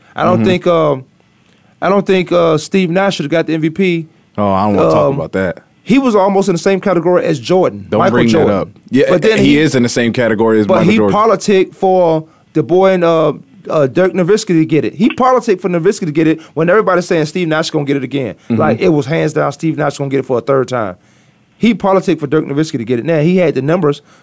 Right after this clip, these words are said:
Speaker 1: but you didn't argue those numbers. Like, when Kevin Durant was hitting, was lights out,
Speaker 2: Right.
Speaker 1: and you still thought he wasn't gonna get it? How you, Kevin Durant don't get the M V P hands down
Speaker 2: Mm-hmm.
Speaker 1: when, when, when what he was doing in the league last year?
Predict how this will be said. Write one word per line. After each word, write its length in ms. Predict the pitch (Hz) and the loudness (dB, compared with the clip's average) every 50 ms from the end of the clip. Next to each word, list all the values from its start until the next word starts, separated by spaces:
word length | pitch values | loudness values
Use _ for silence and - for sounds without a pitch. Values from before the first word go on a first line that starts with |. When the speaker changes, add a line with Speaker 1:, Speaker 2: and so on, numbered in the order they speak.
| - - _ - | -20 -16 _ -2
Speaker 1:
but 180 | 156 143 120 - _ | -2 -2 -2 -4 _
you 160 | - 175 185 180 | -2 0 2 2
didn't 160 | 175 156 - | 2 2 0
argue 320 | - 143 151 151 139 147 | 0 0 0 0 0 2
those 220 | 143 147 143 123 147 | 0 0 0 0 -2
numbers. 200 | 147 120 131 131 | -4 -4 -4 -4
Like, 200 | 135 127 117 123 | -4 -4 -4 -6
when 80 | 123 | -8
Kevin 280 | - - 180 156 151 139 | -6 -4 -2 -2 0 0
Durant 360 | 143 135 135 156 165 165 - | 0 0 0 0 -2 -2 -4
was 100 | - 135 | -4 -4
hitting, 200 | 151 175 165 143 151 143 - - | -2 -2 -2 -2 -2 -4 -2 -2
was 220 | 135 131 110 104 | -4 -4 -2 -2
lights 260 | 135 143 147 135 - 170 | -2 -2 -2 -2 -2 0
out, 260 | 160 160 170 - - _ - | 0 0 -2 -4 -6 _ -6
Speaker 2:
Right. 280 | - 98 98 90 73 - - - _ _ _ | -4 -2 -2 -2 -4 -6 -10 -18 _ _ _
Speaker 1:
and 140 | - 135 139 151 | -4 -2 0 0
you 80 | 156 | -2
still 320 | 151 - - 180 170 170 170 | -2 -2 0 2 2 2 2
thought 380 | 175 165 160 156 147 - - _ | 0 0 0 0 -2 -4 -6 _
he 180 | - - 165 175 | -6 -2 0 0
wasn't 300 | 147 160 165 156 165 151 | 2 2 0 0 0 0
gonna 140 | 147 135 131 | -2 -2 -2
get 200 | 113 131 147 175 | -2 -2 0 0
it? 160 | 185 - - _ _ _ _ _ _ _ _ _ _ _ _ _ _ _ _ | -2 -4 -8 _ _ _ _ _ _ _ _ _ _ _ _ _ _ _ _
How 160 | - 190 214 233 | -4 0 0 2
you, 180 | 214 196 170 156 | 2 2 0 -2
Kevin 360 | - - - 208 185 175 156 | -4 -4 -2 0 0 0 0
Durant 300 | 151 156 170 165 143 123 | 2 2 2 0 0 0
don't 120 | 143 160 147 | 0 0 0
get 120 | 151 151 | 0 -2
the 100 | 151 131 | -2 -2
M 60 | 143 135 | -2 -2
V 80 | 135 131 | -4 -4
P 220 | 131 127 135 127 | -2 -2 -2 -2
hands 260 | 127 139 135 135 123 101 | -2 -2 -2 -2 -2 -2
down 340 | 123 127 120 110 101 92 - _ _ _ _ _ - | -2 -2 -2 -2 -4 -6 -10 _ _ _ _ _ -6
Speaker 2:
Mm-hmm. 220 | 104 107 107 110 113 113 - - - | -4 -2 -2 -2 -2 -4 -6 -4 -2
Speaker 1:
when, 220 | 139 131 131 143 | -2 -2 -2 -2
when, 180 | 135 139 123 127 120 - - - - | -2 -2 -2 -4 -8 -14 -16 -12 -6
when 200 | - 139 131 127 | -4 -4 -2 0
what 240 | 156 160 117 - - | 0 0 -2 -2 -4
he 140 | 170 160 | -6 -6
was 140 | 139 135 120 | -6 -6 -6
doing 340 | 92 147 147 143 135 123 123 | -6 -4 -4 -2 -2 -4 -4
in 80 | 120 117 | -6 -4
the 60 | 113 | -4
league 300 | 117 127 123 110 104 90 | -4 -4 -4 -4 -6 -6
last 300 | 98 101 104 98 95 - | -6 -6 -6 -6 -8 -10
year? 180 | 92 87 82 | -12 -14 -16